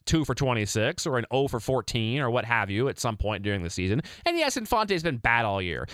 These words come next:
And yes, it's concerning that he has two more years on the deal. He's here for at least one more year. A, because who's gonna take that contract? Unless the Royals are gonna give up a major prospect and say you have to take Infante if you want this prospect,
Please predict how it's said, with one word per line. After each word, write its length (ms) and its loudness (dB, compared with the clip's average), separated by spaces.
And 180 0
yes, 240 2
it's 140 -2
concerning 500 0
that 100 0
he 80 2
has 140 2
two 160 0
more 160 0
years 240 0
on 80 0
the 60 0
deal. 360 -4
He's 200 2
here 180 0
for 160 0
at 80 -6
least 240 -2
one 180 0
more 180 0
year. 300 -6
A, 180 2
because 460 2
who's 180 0
gonna 180 -2
take 220 -2
that 160 0
contract? 600 0
Unless 240 4
the 100 2
Royals 280 4
are 60 -4
gonna 140 0
give 220 0
up 280 2
a 80 4
major 400 2
prospect 800 0
and 100 2
say 140 2
you 140 2
have 180 4
to 80 -4
take 220 2
Infante 420 2
if 140 0
you 80 2
want 160 0
this 120 0
prospect, 600 -2